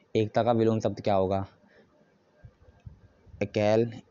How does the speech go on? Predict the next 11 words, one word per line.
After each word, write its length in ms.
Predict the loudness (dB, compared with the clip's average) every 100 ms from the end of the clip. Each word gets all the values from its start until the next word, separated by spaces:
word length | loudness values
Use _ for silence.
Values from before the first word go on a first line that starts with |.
| _ _ -20 -6
एकातर, 560 | -4 0 0 2 0 0
अनेकता, 600 | -2 0 -2 -2 -2 -2 -4 _
एकातर। 300 | -4 -4 -2
बहुत 220 | -2 0
simple 280 | -2 -2 -2
सा 100 | 0
आंसर, 220 | -2 0
इसका 240 | -2 -2 -2
answer 240 | -2 -2
सी 440 | -6 _ _ 2 4
होगा, 460 | 2 0 -2 -4